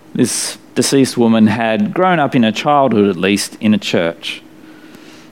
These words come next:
Uh, her daughters were not interested, not being part of a church, and neither had their mother, who had died for some time. And as we went and met to plan the funeral service together, the thing that the daughter wanted to tell me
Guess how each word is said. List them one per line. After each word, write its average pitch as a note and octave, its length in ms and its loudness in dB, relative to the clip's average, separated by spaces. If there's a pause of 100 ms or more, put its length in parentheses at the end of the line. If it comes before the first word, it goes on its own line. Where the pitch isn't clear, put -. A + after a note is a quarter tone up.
(180)
Uh, F#2 320 0
her G#2 160 -2
daughters B2+ 680 0 (100)
were G#2+ 100 0
not A2 160 0
interested, A2 540 2
not G#2 140 0
being G#2 160 2
part G2+ 220 0
of F#2 60 -2
a F2+ 60 -6
church, G2 540 -2
and A2 160 4
neither E3 280 0
had A2+ 200 -2
their G#2 100 0
mother, G#2+ 260 2
who G2+ 100 0
had F#2+ 140 0
died G2 380 0
for G2 100 -8
some G#2 280 0
time. F2+ 440 -2
And G#2+ 220 0
as C3 220 -2
we C3+ 100 4
went F3+ 240 2 (400)
and A#2+ 220 4
met C3 340 -2
to G#2 260 -2
plan C#3 540 2
the A2+ 100 6
funeral A#2 360 0
service D#3+ 500 0
together, F2 480 -4 (1200)
the D#3+ 80 0
thing G3+ 220 2
that F3 100 2
the B2 80 0
daughter C#3 300 2
wanted B2+ 300 0
to - 60 -6
tell D#3 380 0
me F#2+ 340 0